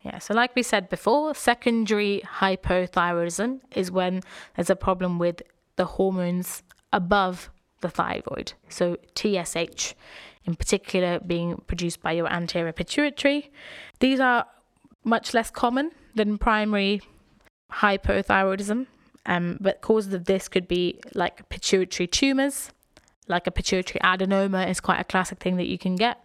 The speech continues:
which causes secondary hypothyroidism. Once again, anything that infiltrates your brain, like the examples that I said, sarcoid, amyloid,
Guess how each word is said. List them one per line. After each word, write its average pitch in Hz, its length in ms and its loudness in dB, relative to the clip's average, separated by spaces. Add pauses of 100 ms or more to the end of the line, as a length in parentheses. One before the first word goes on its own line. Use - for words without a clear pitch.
(140)
which 180 160 -6
causes 175 480 -4 (520)
secondary 175 560 0
hypothyroidism. 233 1000 0 (580)
Once 208 240 2
again, 196 300 2
anything 202 380 2
that 196 220 -2
infiltrates 208 680 -2
your 202 120 0
brain, 208 340 0
like 185 260 -2
the - 80 0
examples 196 460 0
that - 120 2
I 180 80 0
said, 175 240 0
sarcoid, 180 580 0
amyloid, 175 640 0